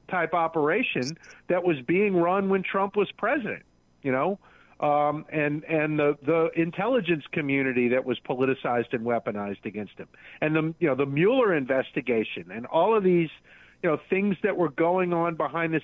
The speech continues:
scenes to try to thwart Trump, uh, as he was trying to roll back the things Obama had done. So, I, you know, these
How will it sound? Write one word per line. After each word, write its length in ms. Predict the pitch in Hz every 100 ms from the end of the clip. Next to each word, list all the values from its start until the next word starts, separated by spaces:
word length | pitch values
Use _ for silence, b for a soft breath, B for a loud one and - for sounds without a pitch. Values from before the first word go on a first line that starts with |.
| -
scenes 220 | 180 185 -
to 80 | 160
try 240 | - 156
to 140 | 143 - -
thwart 380 | 151 160 196 - -
Trump, 320 | 170 151 156 _ b b b _
uh, 220 | 156 156 -
as 180 | 151 147
he 100 | 185
was 200 | 175 156 -
trying 240 | - 160 160
to 60 |
roll 340 | 147 139 165 175
back 320 | 165 165 -
the 80 | 143
things 300 | - 156 143
Obama 420 | 143 143 147 143
had 140 | 156
done. 260 | 254 277 101 _ b b b b b b _ -
So, 300 | 214 185 175
I, 160 | 180 -
you 100 | 185
know, 120 | 190 151
these 240 | 226